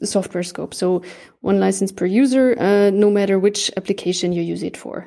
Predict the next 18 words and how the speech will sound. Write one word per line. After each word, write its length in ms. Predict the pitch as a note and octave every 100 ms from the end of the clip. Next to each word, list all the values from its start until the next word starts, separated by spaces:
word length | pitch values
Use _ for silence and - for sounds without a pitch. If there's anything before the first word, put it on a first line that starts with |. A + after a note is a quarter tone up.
| -
Uh, 140 | F3
that's 400 | F#3 - - - -
something 400 | - G#3 G#3+ G3+ F#3
that 240 | F#3 F#3
most 220 | F#3+ F#3+ -
customers, 500 | F#3+ - F#3 F#3 - -
uh, 60 | - - G3
don't, 240 | G3 G#3
don't 220 | G3 F#3
know 160 | F3+ A3
or 180 | C4+ G3
don't 240 | F#3 F3+
realize. 480 | F#3 F#3+ G3 G3+ - - - -
And 140 | F3 F3+
that 80 |
makes 240 | F3 F3 -
it 140 | F3
very, 440 | E3+ E3+ E3 E3+